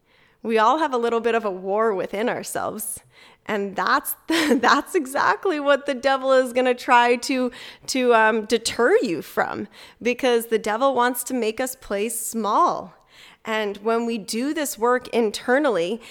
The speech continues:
and we start calming and shifting our perception of this war within, we start learning how to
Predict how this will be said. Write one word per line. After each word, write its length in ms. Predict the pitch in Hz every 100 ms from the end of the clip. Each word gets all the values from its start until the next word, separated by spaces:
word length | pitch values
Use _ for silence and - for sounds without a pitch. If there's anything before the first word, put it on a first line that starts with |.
| -
and 180 | 220 226
we 120 | 226
start 400 | 226 277 285 -
calming 600 | - - 220 254 269 185
and 220 | 180 196
shifting 580 | - - - 311 349 269
our 120 | 208
perception 800 | - 214 196 - 214 214 - 214
of 140 | 190 202
this 180 | 196 190
war 300 | 208 240 220
within, 500 | 175 233 262 175 - - - 233
we 100 | 233
start 300 | 254 262 208
learning 400 | 202 247 269 240
how 300 | 214 220 226
to 340 | - 208